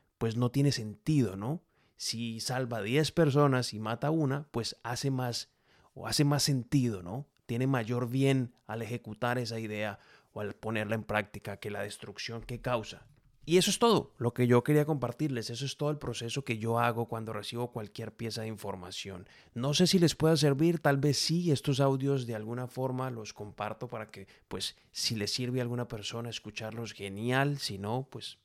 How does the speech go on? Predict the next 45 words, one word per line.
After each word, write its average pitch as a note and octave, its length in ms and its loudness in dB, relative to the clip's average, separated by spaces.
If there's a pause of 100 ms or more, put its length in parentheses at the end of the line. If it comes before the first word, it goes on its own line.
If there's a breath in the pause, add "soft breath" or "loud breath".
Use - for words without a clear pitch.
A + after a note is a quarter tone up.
no G#2 200 -10
hay A#2 100 -4
ningún A#2 260 -2
problema. A#2 400 0
Yo A2 160 -4
me A2+ 160 -4
divierto A2+ 500 0
haciendo G#2+ 380 -2
esto, A2 260 -2
me G2+ 120 -2
encanta, G#2+ 500 -6 (300 loud breath)
porque A2 240 -8
me A2+ 100 -6
pone A2+ 240 -6
a G#2 80 -8
pensar, G#2+ 560 -6
me G#2 140 -8
pone G2 340 -8
a F#2 140 -8
crear G2 340 -8
ideas, F#2+ 460 -10
¿no? A2+ 160 -8 (640 loud breath)
Y A#2+ 640 0
sí, G3+ 380 0
sí - 140 -4
he C3+ 40 0
visto D#3 300 -4
que C3+ 280 -2
he B2 60 -6
cometido C#3+ 380 -2
muchísimos C#3+ 580 0
errores B2 360 0
en A#2+ 100 -4
mi G#2+ 80 -8
vida B2 260 -2
y C#3 60 -4
cuando A#2 300 -4
me A2 120 -6
voy A#2 260 0
al G#3 120 -2
pasado C3+ 440 -2
a C3+ 40 -2
observar B2 580 -4
esos C#3+ 300 -2
errores, A2 480 -4